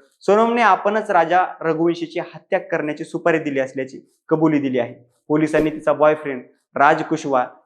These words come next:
यालाही ताब्यात घेतलंय. कुणाला संशय येऊ नये म्हणून दोघे जण बरेच दिवस एकमेकांच्या संपर्कामध्ये नव्हते, पण ज्यांनी सुपारी घेतली ते पकडले गेले, त्याच्यामुळे त्यांचा प्लॅन फसला. गुन्हेगार पकडले गेले आहेत, गुन्हा सिद्ध झाला आहे, त्यांना शिक्षाही केली जाईल.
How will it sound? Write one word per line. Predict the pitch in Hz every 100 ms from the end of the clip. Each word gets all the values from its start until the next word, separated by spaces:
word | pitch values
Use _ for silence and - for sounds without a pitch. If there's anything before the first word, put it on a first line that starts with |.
| -
यालाही | 143 147 143 147
ताब्यात | 143 139 139
घेतलंय. | 131 135 135 135
कुणाला | - 190 240 240
संशय | 240 226 220 247
येऊ | 226 202
नये | 196 185
म्हणून | 180 196
दोघे | 170 160 165
जण | 143 127 - _
बरेच | 135 160 160 143
दिवस | 143 143 143
एकमेकांच्या | 139 135 135 135 139
संपर्कामध्ये | 135 147 143 135 139 135 131
नव्हते, | 135 131 135 131 _ -
पण | 180
ज्यांनी | 185 202
सुपारी | 202 196 196 208
घेतली | 175 170 151
ते | 151
पकडले | 160 170 175 165 143
गेले, | 131
त्याच्यामुळे | 127 127 135 143
त्यांचा | 143 135 175
प्लॅन | - - 170 135
फसला. | 123 - 107 - _ _ -
गुन्हेगार | 165 208 226
पकडले | 226 202 214 214
गेले | 190 175 156
आहेत, | 156 160
गुन्हा | 147 156 160
सिद्ध | 160 156 160
झाला | 135 127
आहे, | 123 123
त्यांना | 131 131 135
शिक्षाही | - - 165
केली | 147 131
जाईल. | 123 123